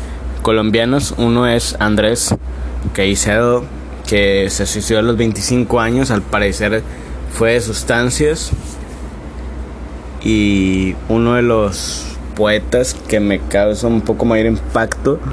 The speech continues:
porque yo recuerdo que, no,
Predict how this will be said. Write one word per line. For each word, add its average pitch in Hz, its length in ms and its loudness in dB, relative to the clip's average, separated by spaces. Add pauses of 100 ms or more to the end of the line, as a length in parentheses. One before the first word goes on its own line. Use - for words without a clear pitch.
(760)
porque 120 380 2
yo 123 120 4
recuerdo 156 460 0
que, 147 240 2 (540)
no, 214 160 -2